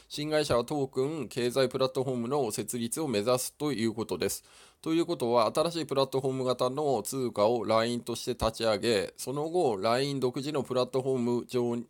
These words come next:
に多くのアプリ、サービスを展開し、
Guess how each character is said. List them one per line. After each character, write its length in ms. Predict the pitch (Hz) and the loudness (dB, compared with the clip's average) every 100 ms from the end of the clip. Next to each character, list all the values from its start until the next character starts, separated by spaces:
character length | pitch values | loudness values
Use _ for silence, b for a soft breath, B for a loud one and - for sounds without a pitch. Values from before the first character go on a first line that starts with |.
| - | -16
に 380 | 147 156 110 B B B B | -6 -4 -4 B B B B
多 240 | - 180 156 | 0 2 2
く 120 | 123 | 0
の 140 | 110 | 2
ア 80 | 98 | 2
プ 140 | - 107 | 2 -2
リ、 180 | 107 | -2
サ 160 | 98 131 | 2 4
ー 80 | 117 | 4
ビ 80 | 107 | 0
ス 140 | 123 | 2
を 260 | 139 107 - | 4 2 0
展 200 | 117 117 | -4 0
開 280 | 117 113 104 98 | 2 2 0 -8
し、 160 | - | -14